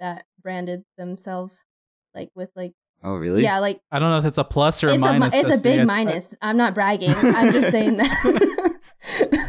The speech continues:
Speaker 1: <laughs> I'm just saying that is a thing. If you, if that was a misconception y'all had, that is a thing people do.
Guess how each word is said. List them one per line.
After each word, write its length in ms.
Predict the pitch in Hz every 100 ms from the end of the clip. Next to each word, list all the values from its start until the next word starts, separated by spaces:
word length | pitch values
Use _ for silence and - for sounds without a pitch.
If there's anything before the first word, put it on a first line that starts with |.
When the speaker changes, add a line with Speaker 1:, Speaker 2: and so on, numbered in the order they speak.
| -
Speaker 1:
<laughs> 40 |
I'm 200 | - 285
just 120 | 277 320
saying 200 | 285 233
that 160 | 233
is 160 | 262 254
a 80 | 233
thing. 380 | 233 240 220 202
If 180 | 220
you, 160 | 220 220
if 160 | - 233
that 120 | 220
was 160 | 226 226
a 60 | 214
misconception 800 | 208 226 - 220 196 196 - 190
y'all 160 | 170
had, 300 | 196 175 170
that 180 | 185 185
is 140 | 185
a 80 | 185
thing 220 | 180 175
people 260 | 170 175 160
do. 220 | 165 160